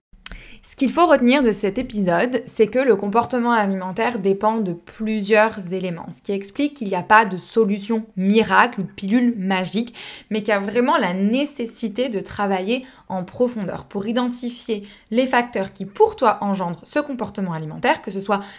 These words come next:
des compulsions, des crises d'hyperphagie, une suralimentation, et cetera,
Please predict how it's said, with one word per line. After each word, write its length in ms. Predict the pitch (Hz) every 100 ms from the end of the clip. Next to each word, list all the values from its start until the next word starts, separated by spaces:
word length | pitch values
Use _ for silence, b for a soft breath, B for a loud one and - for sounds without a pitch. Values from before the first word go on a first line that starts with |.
| B
des 120 | 208 262
compulsions, 640 | 220 190 - 240 262 262
des 160 | 233
crises 160 | 240 214
d'hyperphagie, 720 | 196 175 165 160 214 262 262 B B
une 120 | 240 233
suralimentation, 920 | 247 190 180 170 175 180 247 254 254
et 100 | 202 202
cetera, 480 | 170 165 170 330